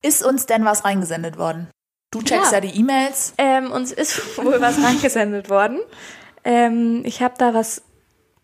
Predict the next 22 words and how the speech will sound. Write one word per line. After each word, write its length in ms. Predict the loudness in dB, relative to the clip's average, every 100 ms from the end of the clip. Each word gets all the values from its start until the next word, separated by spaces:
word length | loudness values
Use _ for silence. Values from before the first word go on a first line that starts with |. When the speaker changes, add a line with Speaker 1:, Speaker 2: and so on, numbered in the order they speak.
| _ _
Speaker 2:
bekommen, 400 | -8 0 0 0 -8 -16 _ _ _ _ _ _ _ _ _
das 160 | -6 -4
ich 140 | 0
jetzt 180 | 0 0
vorlesen 360 | 2 4 4 2
darf. 220 | 2 2
Ich 120 | 0 -2
hab's 140 | 2
noch 100 | 2
nicht 160 | 2 4
gelesen, 280 | 4 4 0
muss 120 | -2
ich 60 |
dazu 200 | -6 -6 -2
sagen. 300 | -2 0 0
Speaker 1:
Oha. 380 | 0 2 2 2 -2 -16 _ _ _ _ _ -2
Speaker 2:
Oh, 80 | 0
das 100 | 0
ist 60 |
sauer 180 | 0 0
lang. 220 | -2 -8 -12 -20 -20 _ _ _ _ _ _ _ _ _ _ _ _ _ _ _ -8
Speaker 1:
Oh, 160 | -8